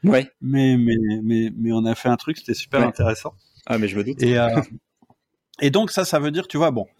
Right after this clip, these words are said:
Speaker 2: pour, pour revenir au, au basique, c'est le ma-, alors, les dangers du numérique, c'est ça. C'est, euh, C'est tout pour aujourd'hui. On reprend la semaine prochaine avec la suite de cette passionnante interview.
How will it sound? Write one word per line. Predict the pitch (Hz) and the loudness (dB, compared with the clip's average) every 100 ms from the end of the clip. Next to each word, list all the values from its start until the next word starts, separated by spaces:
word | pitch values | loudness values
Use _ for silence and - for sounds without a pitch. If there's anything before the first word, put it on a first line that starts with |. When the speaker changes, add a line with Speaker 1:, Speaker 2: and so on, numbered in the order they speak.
| - - _ _ - _ | -20 -20 _ _ -20 _
Speaker 2:
pour, | 123 139 135 | 0 0 0
pour | - | -2
revenir | 135 151 143 | 0 2 0
au, | 120 - | 0 -4
au | 120 | -2
basique, | 117 120 123 165 | 0 0 -2 -6
c'est | - 123 127 - | -4 -2 -2 -4
le | - 135 | 0 2
ma-, | 151 | 2
alors, | 156 123 110 131 | 0 -2 -2 -2
les | 135 | 0
dangers | 147 151 165 | 0 0 -2
du | 143 | -4
numérique, | 135 131 127 127 120 135 | -4 -4 -4 -6 -6 -8
c'est | - - | -12 -20
ça. | - - _ | -20 -20 _
C'est, | - 113 - _ _ _ _ _ _ | -16 -14 -16 _ _ _ _ _ _
euh, | 143 104 98 90 _ - - - - - - | -20 -20 -20 _ _ -20 -20 -20 -20 -20 -6
C'est | - 214 | -2 0
tout | 240 220 220 - | 2 0 0 -8
pour | - 160 | -4 -2
aujourd'hui. | 160 156 143 135 139 151 - | 0 0 -2 -2 -4 -6 -8
On | 127 113 | -8 -4
reprend | 127 127 - 135 127 - | -2 -4 -4 -2 -4 -8
la | 107 107 | -12 -8
semaine | - 139 | -4 -4
prochaine | - 135 - 143 127 | -2 -4 -4 -4 -4
avec | 107 107 - | -6 -10 -10
la | 107 | -12
suite | - 190 185 - - | -6 -4 -6 -8 -12
de | 123 113 | -8 -6
cette | - 101 | -6 -8
passionnante | - 151 143 147 139 131 | -6 -8 -6 -4 -4 -4
interview. | 131 117 120 107 147 208 | -6 -4 -4 -2 0 -2